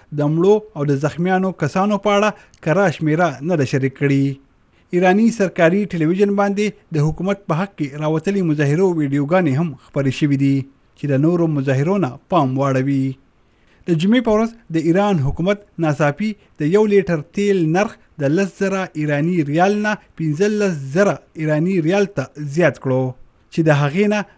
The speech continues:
د امریکایي ډالر دیارلس سنټه او په پاکستاني کرنسۍ کې شل روپۍ جوړیږي. د ایران روحاني رهبر آیت الله خامنه‌ای د حکومت د فیصلې ملاتړ کوي او مظاهرچیان د شرخوښو په نامه یادوي. په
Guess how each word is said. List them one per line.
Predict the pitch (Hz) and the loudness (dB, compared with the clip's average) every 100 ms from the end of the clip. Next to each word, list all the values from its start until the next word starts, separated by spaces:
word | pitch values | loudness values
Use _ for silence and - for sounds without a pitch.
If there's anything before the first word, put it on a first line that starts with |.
| - 151 | -6 -2
د | 147 | 2
امریکایي | 151 147 165 160 202 165 | 2 0 2 2 2 4
ډالر | 151 185 196 - 147 | 4 2 -4 -10 -4
دیارلس | 185 190 180 170 - | 0 0 -2 -4 -6
سنټه | - 214 226 233 226 - | -4 -2 0 -2 -4 -8
او | 156 151 | -6 -4
په | 147 | -2
پاکستاني | 143 - 147 - 156 190 202 | -4 -4 -6 -2 0 0 -2
کرنسۍ | 151 143 139 214 - | -2 -2 -2 -6 -6
کې | 214 - - | -8 -8 -8
شل | - 202 147 | 0 0 0
روپۍ | 139 180 139 131 | -2 -2 -2 -2
جوړیږي. | 139 143 135 135 139 139 - _ _ _ _ | 0 0 0 -2 -2 -2 -8 _ _ _ _
د | 151 151 | 0 4
ایران | 156 175 175 160 | 6 6 4 2
روحاني | 139 147 160 170 156 | 0 2 2 2 2
رهبر | 139 147 196 196 _ - 160 | 0 -2 -2 -4 _ -4 -2
آیت | 151 156 | 0 -2
الله | 160 180 175 | 0 0 0
خامنه‌ای | 156 139 147 170 214 226 - _ 151 | -2 -2 0 0 -2 -4 -12 _ -2
د | 139 | -2
حکومت | 147 180 196 175 | -2 -2 -4 -2
د | 151 151 | -4 -4
فیصلې | 131 160 180 147 | -4 -2 0 0
ملاتړ | 143 139 165 147 | 0 0 -2 -2
کوي | 135 135 139 135 - _ _ | -2 -2 -4 -6 -12 _ _
او | 139 139 | -6 -4
مظاهرچیان | 139 135 131 123 180 185 185 | 0 0 0 -2 0 0 -2
د | - - - | -10 -12 -6
شرخوښو | 143 131 - - 135 | -6 -2 -4 -4 -6
په | 139 139 | -4 -2
نامه | 165 147 | 0 0
یادوي. | 127 131 131 135 135 - _ _ _ _ _ | 0 -2 -2 -4 -6 -10 _ _ _ _ _
په | _ | _